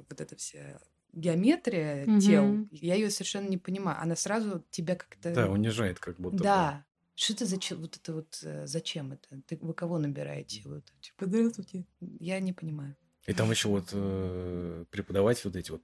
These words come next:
Speaker 3: прям вот такие с закалкой, там им по восемьдесят лет, они сидят и смотрят на тебя, типа: «Ну давай, покажи». А ты, я вообще не понимаю, на самом деле, ты вот приходишь обучаться, и тебе надо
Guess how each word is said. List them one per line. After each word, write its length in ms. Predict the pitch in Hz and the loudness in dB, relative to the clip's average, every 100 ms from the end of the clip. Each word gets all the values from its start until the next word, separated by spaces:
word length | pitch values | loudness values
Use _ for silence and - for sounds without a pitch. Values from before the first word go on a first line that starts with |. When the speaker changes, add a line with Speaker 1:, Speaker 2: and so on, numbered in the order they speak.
| _ - | _ -14
Speaker 3:
прям 180 | 80 | -12
вот 120 | 78 - | -12 -14
такие 300 | - - 85 | -14 -10 -6
с 60 | |
закалкой, 520 | 90 95 90 87 - | -4 -2 0 0 -2
там 220 | - 82 87 | -6 -4 -4
им 80 | |
по 140 | 85 101 | 0 2
восемьдесят 500 | 101 95 101 101 - | 4 6 6 4 4
лет, 200 | 95 87 | 2 2
они 160 | 87 87 | 0 2
сидят 360 | - 104 117 | 4 4 4
и 40 | 87 | 2
смотрят 400 | 98 120 110 92 | 2 4 2 0
на 100 | 92 | -4
тебя, 200 | - 82 | -2 -4
типа: 240 | 82 - | -6 -4
«Ну 80 | 98 | -2
давай, 240 | 101 123 - | 0 0 -4
покажи». 480 | - 87 101 82 - - - - - | -8 -12 -8 -8 -10 -18 -20 -18 0
А 60 | 101 | 6
ты, 140 | 143 - | 6 8
я 100 | - | 10
вообще 180 | 143 214 | 12 12
не 80 | 190 | 10
понимаю, 280 | - 139 120 | 10 8 8
на 60 | 104 | 4
самом 220 | - 98 | 2 0
деле, 160 | 90 | 0
ты 120 | 85 123 | 2 4
вот 220 | 123 - | 4 4
приходишь 680 | 117 117 175 220 117 - _ | 4 8 8 8 6 2 _
обучаться, 720 | 101 101 104 104 98 - 82 _ _ _ _ _ | -2 -2 2 0 0 -6 -10 _ _ _ _ _
и 100 | - | -2
тебе 160 | 101 123 | 4 6
надо 380 | 123 147 127 - | 8 8 6 2